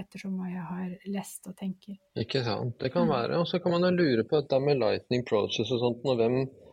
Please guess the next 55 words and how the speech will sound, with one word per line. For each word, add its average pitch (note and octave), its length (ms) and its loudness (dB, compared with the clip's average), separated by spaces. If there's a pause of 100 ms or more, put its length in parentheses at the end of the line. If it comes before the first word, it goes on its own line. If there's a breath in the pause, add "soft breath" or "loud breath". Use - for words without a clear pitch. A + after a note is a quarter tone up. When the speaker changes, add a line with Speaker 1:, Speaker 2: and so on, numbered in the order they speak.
(580 loud breath)
Speaker 2:
jeg D#3 80 2
skal D#3+ 240 2
gjerne G2+ 380 4 (500)
visst - 240 -2
litt, - 260 -2
eh, G#2+ 140 4
svare F2+ 320 0
på A#2+ 100 -2
hvem A2 220 4
er G2+ 140 4
det F#2 80 -2
som A#2+ 100 2
blir A#2+ 100 4
bra G#2 180 2 (100)
av C3+ 80 2
det, G3 100 4
for C3+ 140 0
at, - 100 -4
eh, C3 220 4 (680)
for A2+ 140 2
at G#2 100 -2
jeg A#2+ 140 2
var F#2+ 100 4
jo F#2+ 100 2
på A2 140 0
en G#2 140 4 (100)
M F#2+ 180 0
E-podkast, - 720 -4
eh, F#2+ 300 2 (160)
jeg F#2+ 80 2
vet F2+ 180 0
jo, F#2 60 0
man F#2 100 2
skal F#2 220 0
jo, F#2+ 100 4 (380)
<laughs> - 360 0
skal G2 200 0
du, G2+ 80 2 (260)
har G2 160 2
du G2+ 60 4
lyst F#2+ 180 -2
på G2 100 0
litt G2 220 -2
ordentlig F#2+ 400 0
kjeft, - 240 -4
så F#2+ 140 0
er G2 80 2
det G2+ 80 0
bare F#2+ 180 2
å G2+ 100 2
snakke F#2+ 300 -2
om G2 160 0
det. G#2 140 0 (260 loud breath)
Speaker 1:
Ja, B3+ 180 2
ja. A#3+ 140 0